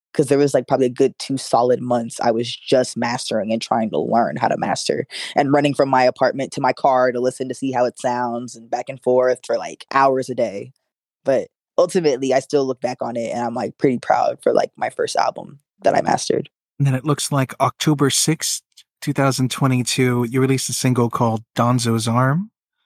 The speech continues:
Speaker 1: Mm-hmm.
Speaker 2: Is that based off the Naruto character?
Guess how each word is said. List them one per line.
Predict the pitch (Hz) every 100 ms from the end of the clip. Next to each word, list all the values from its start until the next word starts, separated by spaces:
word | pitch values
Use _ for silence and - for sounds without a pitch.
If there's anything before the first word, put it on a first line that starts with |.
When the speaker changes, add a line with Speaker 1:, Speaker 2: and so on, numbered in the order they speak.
| -
Speaker 1:
Mm-hmm. | 143 127 123 123 -
Speaker 2:
Is | 135
that | 170 190 180 -
based | 131 160 - 160
off | 160 -
the | 151 147 147 147 147 147
Naruto | 151 160 165
character? | 180 175 185 196 214 202